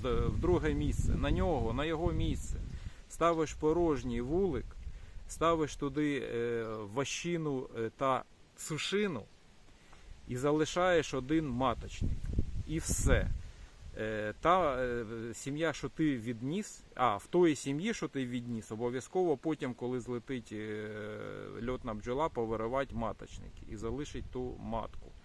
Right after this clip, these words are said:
Якщо, звісно, вона тобі потрібна. Якщо вона тобі не потрібна, залишить теж маточник один.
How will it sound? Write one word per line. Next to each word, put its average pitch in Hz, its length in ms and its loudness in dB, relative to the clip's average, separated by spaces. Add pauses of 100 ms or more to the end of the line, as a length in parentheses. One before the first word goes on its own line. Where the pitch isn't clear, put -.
(140)
Якщо, 110 260 -4
звісно, 127 400 -4
вона 117 240 -4
тобі 113 280 -8
потрібна. - 600 -10
Якщо 123 360 -4 (320)
вона 131 220 0
тобі 131 260 -2
не 131 120 -2
потрібна, 131 540 2
залишить 135 540 0
теж 143 280 0
маточник - 680 -2
один. - 280 -2